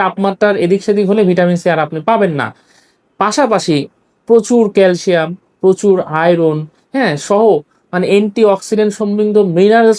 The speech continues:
পাবেন আপনি আমড়াতে। পাশাপাশি আমরা কিন্তু খেতেও সুস্বাদু, যেহেতু এটা একটা টক ফল। সুতরাং যারা ওজন কমাইতে চান, ইনসুলিন রেজিস্ট্যান্সি কমাইতে চান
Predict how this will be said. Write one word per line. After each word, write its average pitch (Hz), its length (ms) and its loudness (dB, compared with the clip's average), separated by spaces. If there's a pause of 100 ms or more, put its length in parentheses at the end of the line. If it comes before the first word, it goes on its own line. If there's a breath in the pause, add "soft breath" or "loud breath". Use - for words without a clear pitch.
পাবেন 196 260 0
আপনি 180 120 -8 (100)
আমড়াতে। 139 280 -4 (120)
পাশাপাশি 226 300 -2 (100)
আমরা 190 200 -4
কিন্তু 214 140 -4 (100)
খেতেও 185 320 -2
সুস্বাদু, 180 360 0 (420 soft breath)
যেহেতু 180 300 4
এটা 190 140 0
একটা 196 120 0 (140)
টক 220 160 0 (120)
ফল। 214 180 2 (520 soft breath)
সুতরাং 220 320 0 (140)
যারা 208 180 2 (180)
ওজন 240 300 4
কমাইতে 208 420 0
চান, 190 160 0 (760)
ইনসুলিন 220 420 2
রেজিস্ট্যান্সি 226 580 0
কমাইতে 208 380 0
চান 202 140 -2